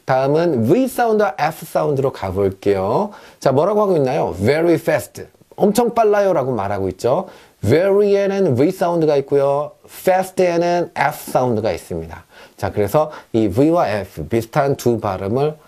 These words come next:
한꺼번에 배우기 위해서 묶어뒀고요.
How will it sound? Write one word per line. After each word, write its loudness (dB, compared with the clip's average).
한꺼번에 -2
배우기 -2
위해서 -2
묶어뒀고요. -4